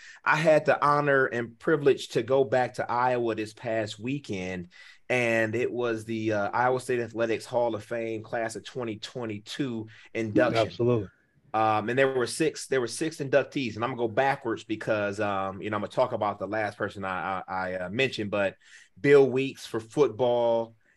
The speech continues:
Speaker 1: Dean
Speaker 2: Congrats.
Speaker 1: Uthoff for men's basketball, Ashley Moss from volleyball,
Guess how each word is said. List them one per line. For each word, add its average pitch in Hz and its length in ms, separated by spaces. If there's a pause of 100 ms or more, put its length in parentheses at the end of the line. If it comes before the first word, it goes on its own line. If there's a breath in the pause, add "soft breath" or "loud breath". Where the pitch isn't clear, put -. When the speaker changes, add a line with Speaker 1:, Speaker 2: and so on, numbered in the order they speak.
(180)
Speaker 1:
Dean 139 440
Speaker 2:
Congrats. 117 260
Speaker 1:
Uthoff 120 260
for - 220
men's 113 320
basketball, 113 1200 (440)
Ashley 135 440
Moss 123 500
from 110 260
volleyball, 117 1040